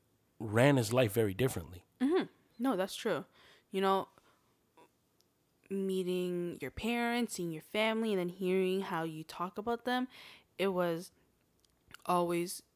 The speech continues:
Speaker 2: if you needed something, you had to do it yourself. Always.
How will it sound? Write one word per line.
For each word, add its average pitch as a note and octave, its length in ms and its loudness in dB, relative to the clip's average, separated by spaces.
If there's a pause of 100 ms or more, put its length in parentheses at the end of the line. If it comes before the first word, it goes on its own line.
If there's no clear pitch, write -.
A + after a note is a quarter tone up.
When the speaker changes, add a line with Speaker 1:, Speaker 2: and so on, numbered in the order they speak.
(2000)
Speaker 2:
if G3+ 120 -2
you F3+ 140 2
needed B3 240 0
something, C#4 480 2 (200)
you F#3+ 100 -4
had D#3 120 -2
to D#3+ 60 -14
do E3+ 160 2
it - 100 -4
yourself. - 400 -8 (680)
Always. C3+ 460 0